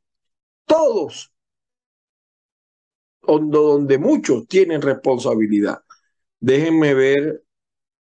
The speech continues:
eh, déjenme ver si es este que está acá.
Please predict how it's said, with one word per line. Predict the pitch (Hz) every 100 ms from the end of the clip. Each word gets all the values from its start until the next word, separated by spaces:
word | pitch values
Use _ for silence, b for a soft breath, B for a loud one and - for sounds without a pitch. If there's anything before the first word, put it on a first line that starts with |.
| -
eh, | 117 117 110 107 107 87 - - _ _ _ _ _ _ _ _ -
déjenme | 120 139 143 123
ver | 117 120
si | - 120
es | 117
este | 120 - -
que | -
está | 117 117
acá. | 113 - 123 160